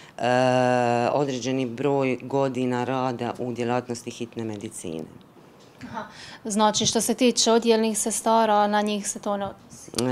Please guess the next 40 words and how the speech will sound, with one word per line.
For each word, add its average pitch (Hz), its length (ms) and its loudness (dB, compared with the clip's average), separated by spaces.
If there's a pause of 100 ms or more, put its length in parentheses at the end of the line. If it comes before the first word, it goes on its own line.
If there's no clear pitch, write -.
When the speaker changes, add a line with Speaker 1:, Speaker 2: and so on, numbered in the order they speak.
(120)
Speaker 1:
Na 123 360 2
sestre 139 440 0
na 123 160 2
odjelima 120 440 0
ne, 190 340 2
odnosi 160 360 2
se 143 160 -2
na, 135 500 2
e, 95 40 0 (220)
hi-, - 200 -8
e, 117 300 0
za 127 180 -2
sad 190 240 0
u 156 40 0
početku 143 760 -2
na 131 200 0
hitnu 127 320 -6
medicinsku 120 640 -6
pomoć, 101 340 -6
znači, 120 340 -2 (420)
e, 120 180 0
djelatnike 120 560 0
iz 127 120 -4
hitne 117 260 -6
medicinske 117 540 -6
pomoći 196 460 -4
i 175 40 2
objedinjenog 143 600 -2
hitnog 131 300 -6
bolničkog 120 440 -4
prijema. - 400 -8 (220)
Speaker 2:
Je 254 120 -2
li 262 120 -2
Speaker 1:
Oni 156 200 0
će 151 160 2
nešto 156 340 2
kasnije, 113 560 -2
za 110 140 -6
sad 156 280 0
se, - 160 -2